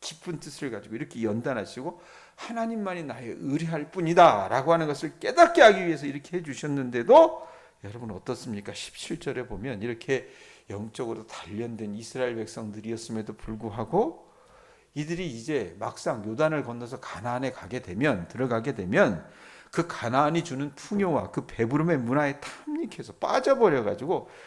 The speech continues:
하나님을 잊어버릴 어떤 위험이 도사리고 있다는 것을 말하는 게 십칠 절이에요. 십칠 절 보세요. 뭐라고 얘기합니까? "그러나", 얘기, "그러나 복을 주시는 분은 하나님이시잖아요.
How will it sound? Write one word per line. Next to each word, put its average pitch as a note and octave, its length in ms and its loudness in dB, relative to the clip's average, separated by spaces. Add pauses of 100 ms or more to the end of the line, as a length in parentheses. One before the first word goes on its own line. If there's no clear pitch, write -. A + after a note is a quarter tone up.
(120)
하나님을 A#3+ 680 -6
잊어버릴 D3+ 800 -2
어떤 A#2 340 -6
위험이 E3+ 400 -6
도사리고 B3+ 500 -2
있다는 A#3 380 4
것을 G#3+ 360 0 (440)
말하는 - 540 0
게 B3+ 60 4
십칠 - 420 -2
절이에요. F#2 200 0
십칠 - 400 -8
절 D#3 180 -2
보세요. G2 260 -6
뭐라고 E3+ 400 2
얘기합니까? - 680 0 (540)
"그러나", E2 760 -8 (120)
얘기, - 220 -20 (540)
"그러나 F#2 440 -20 (800)
복을 C3 360 -4
주시는 A#2 340 -12
분은 F#2+ 200 -14 (100)
하나님이시잖아요. D3 760 -12